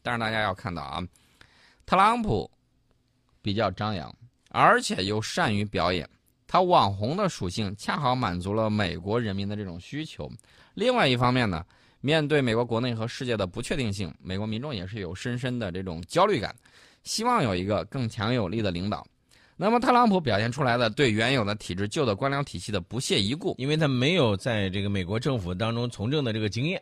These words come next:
Speaker 1: 嗯，在许多民众看来是非常有吸引力的。他的这种东西啊，我们简称叫人设、人物设定。
Speaker 2: 对。
Speaker 1: 他就是这么做的。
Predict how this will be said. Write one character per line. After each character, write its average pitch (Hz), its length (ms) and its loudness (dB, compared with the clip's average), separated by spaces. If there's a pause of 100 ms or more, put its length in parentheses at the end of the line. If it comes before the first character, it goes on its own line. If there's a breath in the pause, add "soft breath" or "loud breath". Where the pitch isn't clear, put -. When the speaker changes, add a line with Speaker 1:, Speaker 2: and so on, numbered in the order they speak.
(120)
Speaker 1:
嗯， 110 340 -2
在 117 160 0
许 104 140 -6
多 107 100 0
民 101 160 -2
众 123 80 -2
看 107 160 -6
来 92 140 -2
是 98 80 -6
非 117 180 -2
常 107 200 -2
有 87 120 -4
吸 151 220 -4
引 95 180 0
力 120 160 -2
的。 76 140 -4 (600 soft breath)
他 175 160 2
的 131 120 2
这 127 140 -2
种 92 240 -6
东 135 180 -2
西 85 240 -10 (300)
啊， 92 320 -4
我 95 160 -4
们 110 180 -2
简 98 240 -2
称 117 200 -8
叫 113 160 -2
人 92 280 -8
设、 113 260 -6
人 85 160 -10
物 107 100 -6
设 107 180 -4
定。 110 260 -6
Speaker 2:
对。 107 320 -6
Speaker 1:
他 - 140 -10
就 226 240 -2
是 - 100 -6
这 135 160 -4
么 85 140 -2
做 180 320 -2
的。 - 80 -18